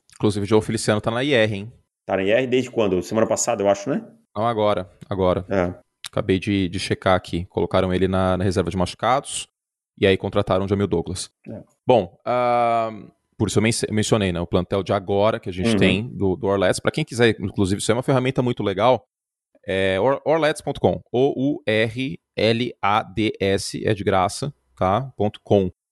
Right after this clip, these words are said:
Speaker 1: Ah, e o Trubisky tá com covid. Desejo melhoras aí a Mitchell. Espero que fique tudo bem com ele.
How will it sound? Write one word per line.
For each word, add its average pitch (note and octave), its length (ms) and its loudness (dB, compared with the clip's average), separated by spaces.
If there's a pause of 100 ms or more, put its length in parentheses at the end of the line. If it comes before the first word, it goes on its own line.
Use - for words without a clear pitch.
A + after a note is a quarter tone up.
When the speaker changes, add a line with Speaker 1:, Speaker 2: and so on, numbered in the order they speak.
(380)
Speaker 1:
Ah, F#2+ 360 0
e F3+ 140 -2
o B3+ 80 2
Trubisky D#3+ 480 0
tá F3+ 160 4
com F3 100 -6
covid. G#2+ 800 0
Desejo A2+ 340 0
melhoras G2 520 0
aí F#2+ 200 2
a F#2+ 60 0
Mitchell. A#2 500 0 (640)
Espero - 320 -2
que - 80 -20
fique - 160 -20
tudo F#2+ 200 -6
bem F#2 140 2
com - 180 -6
ele. - 180 -4